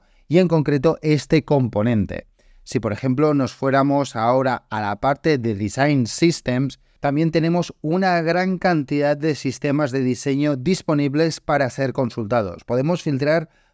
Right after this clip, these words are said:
por GitHub, Storybook o Figma. Además también los podemos ordenar por orden alfabético, que es lo que vamos a hacer, y ahí los tendríamos todos. Observamos que en cada una de las tarjetas de los sistemas de diseño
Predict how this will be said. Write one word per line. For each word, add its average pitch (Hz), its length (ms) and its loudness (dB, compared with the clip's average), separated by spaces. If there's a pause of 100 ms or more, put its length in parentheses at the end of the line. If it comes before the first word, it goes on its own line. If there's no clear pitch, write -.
por 107 180 -6
GitHub, 160 680 0
Storybook 147 720 0 (120)
o 113 160 -2
Figma. 101 480 -4 (420)
Además 127 320 0
también 143 300 0
los 139 180 -2
podemos 135 600 0
ordenar 127 640 -2
por 110 160 -4
orden 123 360 0
alfabético, 135 760 -2
que 123 80 -4
es 104 60 -6
lo 107 100 -4
que 107 100 -4
vamos 120 300 -2
a 110 40 -6
hacer, 135 300 -6 (340)
y 127 140 0
ahí 156 180 4
los 170 220 0
tendríamos 131 540 0
todos. 95 360 -6 (320)
Observamos 139 600 -2
que 143 100 -2
en 123 100 0
cada 147 220 2
una 185 160 0
de 175 60 0
las 156 180 -4
tarjetas 127 540 -2
de 117 80 -2
los 107 120 -6
sistemas 131 440 -4
de 143 80 -2
diseño 135 420 -2